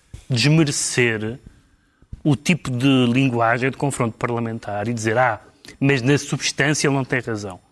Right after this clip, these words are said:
Porque no, o Parlamento não é um seminário, eh, de doutoramento.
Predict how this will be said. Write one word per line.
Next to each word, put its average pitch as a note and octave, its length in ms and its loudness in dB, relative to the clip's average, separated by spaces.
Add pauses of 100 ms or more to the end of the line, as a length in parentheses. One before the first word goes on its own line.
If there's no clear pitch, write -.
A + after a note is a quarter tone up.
(540)
Porque A3+ 220 -4
no, B2 100 2
o A#2+ 180 -8
Parlamento B2+ 640 0
não D3 260 4
é C#3+ 280 0 (440)
um E3 120 2
seminário, E3 880 2 (880)
eh, D#3 760 2
de D3 80 0
doutoramento. A3 840 0